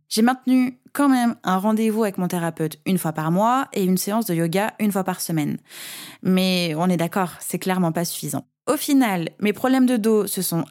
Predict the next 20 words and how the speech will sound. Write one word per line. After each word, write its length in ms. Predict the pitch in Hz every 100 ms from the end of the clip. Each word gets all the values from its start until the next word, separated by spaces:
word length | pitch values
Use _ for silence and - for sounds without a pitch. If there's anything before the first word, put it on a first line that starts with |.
| -
intensifiés 960 | 226 202 185 180 170 - 262 277 -
et 60 | 185
c'est 160 | - 185
un 120 | 180
peu 260 | 233 247
une 300 | 208 170 190
épée 500 | 214 214 - 233 247 -
au-dessus 340 | 196 190 -
de 100 | 202
ma 160 | 190 180
tête 340 | 208 220 - -
quotidiennement 640 | - 220 202 185 190 185
en 60 | 185
fait, 340 | - 165 175 -
avant 420 | 160 151 175 - -
d'avoir 480 | 165 151 160 165 160
le 120 | 147
dos 240 | 143 175 -
carrément 320 | - 180 165
bloqué. 320 | 156 143 -